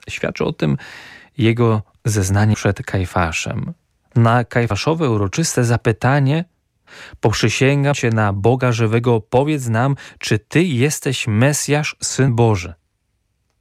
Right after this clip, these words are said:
Chrystus odpowiedział: „Tak, ja nim jestem”. Za to świadectwo o sobie otrzymał wyrok śmierci,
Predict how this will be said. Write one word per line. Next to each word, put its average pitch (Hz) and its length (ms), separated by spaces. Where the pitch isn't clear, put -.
Chrystus - 500
odpowiedział: 101 480
„Tak, 82 480
ja 98 200
nim 98 220
jestem”. 104 500
Za 117 220
to 131 120
świadectwo 127 560
o 113 60
sobie 120 360
otrzymał 117 380
wyrok 113 260
śmierci, 104 720